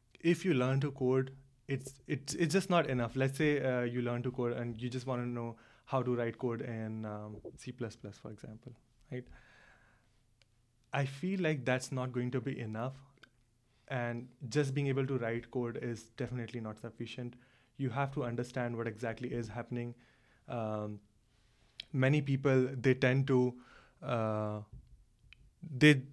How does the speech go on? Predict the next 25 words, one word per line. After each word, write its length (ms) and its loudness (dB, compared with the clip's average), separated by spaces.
like, 340 4
I 60 4
think 240 4
the 280 6
A 80 6
I 20 6
example, 460 0
right? 240 -2
You 120 -8
can 120 2
apply 240 2
it 160 2
here 220 0
as 200 -2
well, 200 0
is 320 2
they 140 6
are 160 6
able 200 6
to 100 2
write 240 4
the 100 2
piece 200 0
of 160 -2
code, 300 0